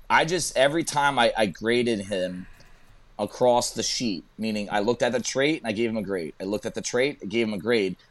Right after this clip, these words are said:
They just were constantly average to above average. And the question is, and this is a little bit unfair for those that love Meyer, Meyer, is if any of these other guys were in that scheme and got the amount of looks that he did,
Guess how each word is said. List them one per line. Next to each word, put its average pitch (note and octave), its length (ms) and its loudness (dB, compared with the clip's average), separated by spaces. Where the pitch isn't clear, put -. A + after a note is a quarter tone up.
They B2+ 180 2
just C3+ 260 -2
were C3+ 100 -2
constantly A#2+ 720 -2
average G#2+ 380 2
to A2 100 -4
above F2 280 -4
average. D2+ 440 -12
And G#2 460 -2
the A#2+ 80 -6
question D3+ 420 0
is, A2 520 -2
and B2+ 120 -2
this B2+ 160 2
is C3+ 60 -2
a - 20 2
little C#3 160 4
bit C3 160 2
unfair A2+ 560 2
for - 180 -8
those A2 220 2
that - 180 0
love A2 240 2
Meyer, F#2+ 420 -2
Meyer, G2 360 0
is G#2 520 0
if C3+ 260 -2
any E3+ 220 2
of D3+ 60 4
these C#3+ 180 4
other B2+ 180 4
guys A2 380 4
were G2 120 -6
in G2 80 -10
that G2+ 160 -4
scheme - 460 -4
and G#2 160 -4
got A#2 200 4
the B2 80 -2
amount A2+ 220 0
of F#2 100 -2
looks G#2+ 200 0
that - 140 -4
he A2 180 -4
did, E2+ 420 -2